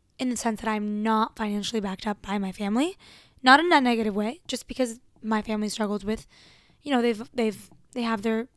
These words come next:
financial situation, and I have been producing my own income, for a certain amount of time, and, and that's been a weight that I've taken off my parents' shoulders by being self-dependent and economically in-, independent.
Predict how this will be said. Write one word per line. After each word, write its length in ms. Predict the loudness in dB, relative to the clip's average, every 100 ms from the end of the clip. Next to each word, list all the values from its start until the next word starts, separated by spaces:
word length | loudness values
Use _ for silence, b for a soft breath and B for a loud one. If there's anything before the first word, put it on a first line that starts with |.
| -6
financial 360 | -4 -2 -4
situation, 520 | -6 -2 -2 0 -2 -2
and 120 | -4
I 360 | -2 -2 -2 -6 b b b
have 160 | -8 -4
been 100 | 0
producing 320 | 0 0 -2
my 100 | -6
own 80 | -6
income, 340 | -10 -8 -8 -8 -20 b b b -4
for 160 | 0
a 80 | 2
certain 200 | 0 -2
amount 160 | -2 -2
of 60 |
time, 260 | -4 -6 -6
and, 200 | -6 -8 -6
and 160 | -2
that's 200 | -2 -4
been 140 | -4 -4
a 60 |
weight 300 | -2 -4 -4 -6
that 100 | -4
I've 220 | -2 -4
taken 260 | -4 -6 -4
off 140 | -6
my 60 | -6
parents' 280 | -6 -6 -4
shoulders 380 | -4 -2 -6 -4
by 200 | -4 -2
being 360 | -4 -4 -8 -10 b b b b
self-dependent 1300 | -10 -2 -2 -2 -16 -20 _ -4 0 0 -2 -6 -10 -6
and 360 | -4 -4 -6 -12 _ _ _ -10 -8 -8
economically 540 | -2 0 -2 -2 -2
in-, 120 | -2 -6
independent. 600 | -8 -6 -4 -4 -4 -8